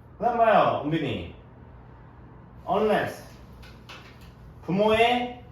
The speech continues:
행동이 조정되지 않는 한. 아, 이거 여기까지 같이 쓰는, 이게 제가 좀 끝나갔네. 미안해요, 여러분. 원래 이, 이것도 하나, 하나죠. 그죠? 어, 어. 그 부모의 그 행동이 수정되지 않는 한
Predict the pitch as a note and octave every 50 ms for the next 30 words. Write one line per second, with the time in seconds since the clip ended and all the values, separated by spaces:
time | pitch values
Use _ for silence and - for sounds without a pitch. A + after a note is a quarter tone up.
0 | - - - - - D#3+ F#3+ A3 A3+ A3 A3+ G#3+ A3 A3 A#3 B3+ B3 G#3 - -
1 | D#3+ F3+ F3+ F3 E3+ F3 E3 D3 D3 D3 D3+ D3+ D3 C#3 - A2+ F#2 - - -
2 | - - - - - - C3+ C3+ C3+ C#3+ C3 B2+ C#3 E3 F#3 D3 C3 A#2 - -
3 | - - D3+ D3+ - - A#2+ A2 G2+ F#2 F#2+ F#2+ G2 F#2+ F#2+ - - F#2 F2 -
4 | - - - - - - F3+ G3 - - F2+ F2 F2 F2 F#2+ F#2 G2 G2+ G2+ G2
5 | E2+ F2+ G2 - - G2+ F#2+ E2+ E2+ - - - G2 G#2 G2+ G2 G2+ - - C3
6 | - - - - - - - - A#2+ D3 C#3+ - - D#3+ F#3 F3+ F3 F3+ G3+ G#3+
7 | G#3 F#3+ - A2+ A2 A2 - G2 - A2+ G#2+ G#2+ G#2 - - - - - G#2 G2
8 | F#2+ F#2+ F#2 - - - - - - - - - - - - - - - - -
9 | D3+ D3 D3 D#3 F#3 G3 G3+ G3+ G3+ G#3 G#3+ A3+ - D3 C#3+ C3+ B2+ B2+ C3+ E3
10 | F#3+ - - F3+ G3 G3 G3 F#3+ F3 E3+ - - A#3 A#3 A3 G3+ F#3+ F3+ - C3+
11 | C#3+ - - F#3+ - - - -